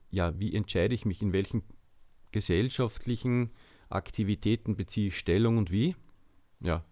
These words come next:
und das Portfolio, das sich da auftut, ist, glaub ich, eh klar. Ich meine, das geht von Wahlentscheidungen bis einer konkreten Mitarbeit in irgendeiner, sag ich jetzt einmal,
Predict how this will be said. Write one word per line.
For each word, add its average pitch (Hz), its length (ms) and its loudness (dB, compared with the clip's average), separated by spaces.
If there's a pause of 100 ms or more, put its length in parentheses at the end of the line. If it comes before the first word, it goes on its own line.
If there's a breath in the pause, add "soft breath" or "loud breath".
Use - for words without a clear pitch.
und - 180 -10
das 90 140 -6
Portfolio, 101 580 0
das 120 200 -4
sich 117 100 -6
da 98 120 -4
auftut, 101 360 -2
ist, 98 100 -8
glaub 95 140 -2
ich, 90 120 -6
eh 95 80 -4
klar. 127 360 4 (140)
Ich 85 40 -6
meine, 85 160 -8
das 85 140 -14
geht 82 160 -6
von 85 200 -4
Wahlentscheidungen 113 920 2
bis - 320 -8 (680 loud breath)
einer 92 160 0
konkreten 98 1080 -2
Mitarbeit 135 840 2 (880)
in 110 180 0
irgendeiner, 104 720 -2 (200)
sag - 100 -8
ich - 40 -6
jetzt - 180 -8
einmal, 90 180 -4